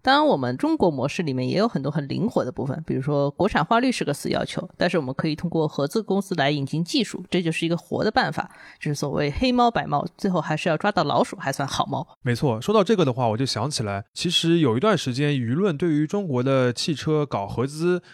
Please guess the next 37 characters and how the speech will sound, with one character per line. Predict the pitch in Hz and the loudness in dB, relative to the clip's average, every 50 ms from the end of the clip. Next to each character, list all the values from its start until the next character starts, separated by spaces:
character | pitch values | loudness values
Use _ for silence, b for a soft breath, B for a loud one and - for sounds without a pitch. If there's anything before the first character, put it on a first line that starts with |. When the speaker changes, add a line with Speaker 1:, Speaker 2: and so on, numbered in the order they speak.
| B B | B B
Speaker 2:
是 | - - - - | -8 -6 -2 0
有 | 175 147 160 | 0 2 2
蛮 | 160 120 98 | 0 -2 -2
多 | 101 131 | -2 -4
批 | 147 - - 226 | -4 -2 -4 -4
评 | 208 - 110 95 | -4 -4 -6 -6
的， | 98 92 - _ | -8 -8 -10 _
就 | - 175 | -2 -2
是 | 165 - 180 180 | 0 0 2 2
认 | 190 190 185 170 | 2 2 4 4
为 | 147 135 135 156 | 4 6 4 4
所 | 147 - - 117 | 2 2 0 2
谓 | 113 165 208 | 2 2 2
的 | 185 156 135 | 2 2 2
市 | - - 233 190 | 2 0 -2 -2
场 | - - - 98 | -2 -4 -6 -6
换 | - - 180 143 | -2 0 -2 0
技 | 131 - 185 | 0 0 -2
术 | 147 - - 107 | -2 -2 -6 -6
好 | - 113 127 | -4 -4 -2
像 | 143 151 | 0 2
没 | 220 | 2
有 | 226 | 2
换 | 156 - 147 120 | 2 2 0 0
来 | 113 113 | 0 0
技 | 120 135 | 0 -2
术 | 113 107 | -2 -2
嘛。 | 107 101 104 104 - _ _ _ | -4 -8 -8 -10 -12 _ _ _
但 | - 208 202 | -4 -2 -2
是 | 185 | 0
你 | 175 127 107 | -2 -2 -2
看 | - - 185 180 139 120 120 | -2 0 0 0 0 0 -2
现 | 107 - - 185 160 | -2 -2 -2 0 2
在 | 180 160 | 2 2
这 | 147 170 | 2 2
两 | 143 120 101 104 | 0 0 -2 -4
年， | 104 104 104 107 117 120 | -4 -4 -4 -4 -4 -6